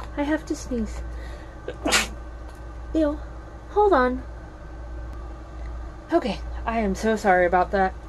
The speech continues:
Uh, if I'm not mistaken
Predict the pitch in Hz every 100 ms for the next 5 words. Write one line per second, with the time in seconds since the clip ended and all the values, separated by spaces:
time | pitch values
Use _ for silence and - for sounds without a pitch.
0 | - - - - - 233 202 190 - -
1 | - - - - - - - - - -
2 | - - - - - - - - - -
3 | - 196 202 202 202 208 - - - -
4 | - - - - 202 190 - - - -
5 | 247 - 180 180 185